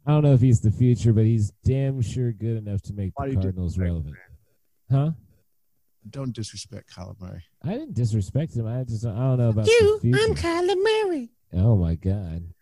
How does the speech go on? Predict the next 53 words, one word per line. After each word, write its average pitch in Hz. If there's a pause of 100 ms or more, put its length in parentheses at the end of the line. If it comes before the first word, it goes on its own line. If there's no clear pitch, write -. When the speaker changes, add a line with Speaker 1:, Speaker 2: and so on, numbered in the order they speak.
(100)
Speaker 1:
It -
sounded 98
like 92
Michael 87
Jackson. 113
Anyway, 135
I'm 156
going 139
with 113
Kyler 110
Murray 98
and 90
the 85
Cardinals. 98 (220)
Speaker 3:
<laughs> 415 (320)
Speaker 1:
All 135
right, 139
so 127
next 170
we've 151
got 143
a 139
game 143
that's 123
just, 131 (240)
I 143
mean, 135 (140)
at 135
this 156
point, 131
it's 123
starting 127
to 117
get 110
embarrassing. 90 (420)
The 120
Raiders 151
are 131
playing 120
the 104
Dolphins. 98
The 123
Raiders 170
have 143
been 120
backsliding 117
harder 107
than 101
I've 98
ever 107
seen 104
any 98
team 95